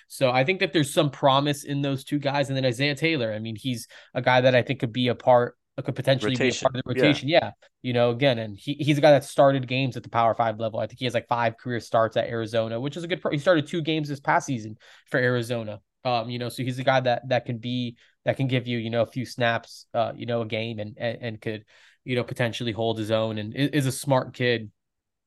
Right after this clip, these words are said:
Speaker 1: Uh, so, yeah, I, I mean, I don't think that this is a ten-win room right now, just because I think that there's just too many question marks. So I think it's hard to kind of categorize them as that. And again, I think you can like the pieces that,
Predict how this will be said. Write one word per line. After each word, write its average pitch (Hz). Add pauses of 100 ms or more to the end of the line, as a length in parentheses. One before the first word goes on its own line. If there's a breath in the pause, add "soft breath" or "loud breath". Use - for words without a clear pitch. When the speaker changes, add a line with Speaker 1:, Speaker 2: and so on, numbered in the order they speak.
(200)
Speaker 1:
Uh, 104
so, 107 (540 loud breath)
yeah, 185
I, 170
I 170
mean, 160
I 160
don't 165
think 160
that 143
this 147
is 127
a 135
ten-win 139
room 139
right 143
now, 147
just -
because 123
I 123
think 135
that 123
there's 123
just -
too 147
many 135
question 131
marks. 139
So 123
I 120
think 131
it's 123
hard 117
to 123
kind 123
of 110
categorize 120
them 123
as 120
that. 123
And 117 (300 loud breath)
again, 123
I 123
think 143
you 127
can 123
like 127
the -
pieces 123
that, 120